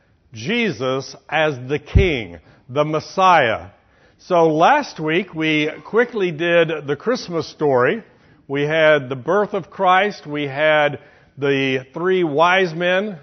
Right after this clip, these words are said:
or the wise men. We think there's three because of the three gifts. There's all kinds of stories that have built up around the wise men. We do know they brought gifts.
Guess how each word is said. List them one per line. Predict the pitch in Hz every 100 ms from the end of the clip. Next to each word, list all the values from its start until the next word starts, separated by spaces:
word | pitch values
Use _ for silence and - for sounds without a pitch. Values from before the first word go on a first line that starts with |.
| 139
or | 135 127 123
the | 123 135
wise | 139 170 180 127
men. | 131 143 151 127
We | 120 120 127 _ _ _ _ _ _ -
think | 180 175
there's | 151 131
three | - 143 143 151
because | 139 127 131
of | 120 113
the |
three | 120 135 127 117
gifts. | 117 185 156 - - _ _ _ _
There's | - 131
all | 156 165
kinds | - 190 190 180 139
of | 143 135 -
stories | - - 226 208 165 143
that | 135
have | 147 135
built | 135 185 175
up | 185 175 -
around | 147 147 185 180 160
the | 160
wise | 180 202 190
men. | 143 131 101 98 _ _ _ _ _ _ _ _ 147
We | 143 170
do | 147 233
know | 208 202
they | 185 170
brought | 151 156 147 107
gifts. | 165 220 196